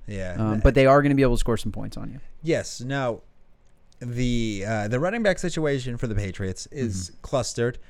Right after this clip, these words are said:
Speaker 2: Oh,
Speaker 1: but
Speaker 2: God.
Speaker 1: Rex Burkhead made a name for himself, and he really stood out here. He was definitely in the red zone a lot. He was getting touchdowns a lot, and he, he's getting a lot of P P R receptions, which you really like to see.
Speaker 2: I do wanna make a comment on that. James White obviously had a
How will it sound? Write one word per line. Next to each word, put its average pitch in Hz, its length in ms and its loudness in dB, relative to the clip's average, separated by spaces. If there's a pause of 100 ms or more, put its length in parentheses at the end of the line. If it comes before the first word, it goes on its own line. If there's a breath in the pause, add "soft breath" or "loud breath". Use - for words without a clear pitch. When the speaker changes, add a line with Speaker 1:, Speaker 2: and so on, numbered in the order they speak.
(160 soft breath)
Speaker 2:
Oh, - 60 -8
Speaker 1:
but 120 320 0
Speaker 2:
God. 127 200 -14
Speaker 1:
Rex 151 240 -4
Burkhead 135 440 0
made 113 180 -4
a 110 60 0
name 110 160 -2
for 110 140 -6
himself, 92 420 -8
and 95 120 -10
he 104 100 -6
really 110 240 -4
stood 98 280 -8
out 95 220 -6
here. 87 180 -10
He 95 100 -8
was 98 140 -8
definitely 104 300 -6
in 104 60 -8
the 98 60 -6
red 95 200 -4
zone 85 160 -8
a 78 60 -10
lot. 117 420 -2 (380 soft breath)
He 110 60 -8
was 98 120 -4
getting 98 180 -4
touchdowns 113 480 -4
a - 20 -2
lot, 107 380 0
and 98 300 -12
he, 101 200 -10
he's 123 220 -8
getting 156 240 -4
a 123 40 -6
lot 135 160 0
of - 80 -6
P 147 140 -4
P 127 160 -10
R 120 120 -2
receptions, 104 640 -6
which - 180 -2
you - 60 2
really 120 180 -2
like 110 160 -4
to - 100 -12
see. 90 260 -8 (140)
Speaker 2:
I 131 60 -2
do 151 140 4
wanna 165 120 4
make 135 160 0
a 104 60 -6
comment 117 320 -2
on 113 120 0
that. 113 120 -2
James 143 320 -2
White 120 180 4
obviously 107 460 0
had 107 300 0
a 101 400 0